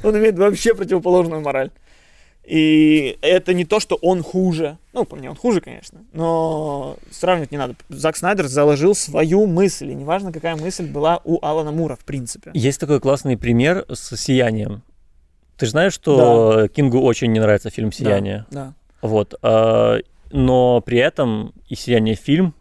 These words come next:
Speaker 2: и «Сияние» книга — два культовых произведения.
Speaker 1: И оба имеют право на жизнь.
Speaker 2: Да.
Speaker 1: Оба, оба, оба прекрасные, да. И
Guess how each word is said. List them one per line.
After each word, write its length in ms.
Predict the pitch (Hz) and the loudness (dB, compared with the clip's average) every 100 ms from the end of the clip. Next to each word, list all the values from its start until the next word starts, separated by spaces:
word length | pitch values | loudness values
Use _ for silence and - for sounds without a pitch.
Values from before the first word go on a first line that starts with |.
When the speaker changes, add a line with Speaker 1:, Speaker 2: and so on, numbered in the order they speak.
| - | -10
Speaker 2:
и 220 | 113 107 | -6 -4
«Сияние» 580 | - 117 107 107 104 104 | -4 -2 0 0 -2 -4
книга — 460 | - 135 156 107 101 | -2 -2 0 -2 -4
два 360 | 110 98 101 123 | -8 -6 -2 -2
культовых 360 | - 117 110 - | -2 -2 -2 -2
произведения. 400 | 113 101 107 147 | -2 -2 2 4
Speaker 1:
И 140 | 143 | 6
оба 220 | 147 151 | 4 2
имеют 280 | 143 143 139 | -2 -4 -6
право 320 | - 139 131 | -2 0 -2
на 160 | 127 131 | -6 -10
жизнь. 640 | 127 139 147 151 147 135 | -8 -6 -6 -6 -8 -4
Speaker 2:
Да. 140 | 113 110 | -2 -2
Speaker 1:
Оба, 840 | 139 143 139 139 135 135 131 107 - | -2 -2 0 0 0 -2 -4 -8 -6
оба, 220 | 151 156 | -4 -2
оба 380 | 135 135 165 147 | -2 -2 0 -2
прекрасные, 640 | 139 127 143 147 147 131 | -6 -6 -6 -6 -10 -12
да. 300 | 127 127 - - | -10 -10 -10 -16
И 180 | 143 139 | -16 -16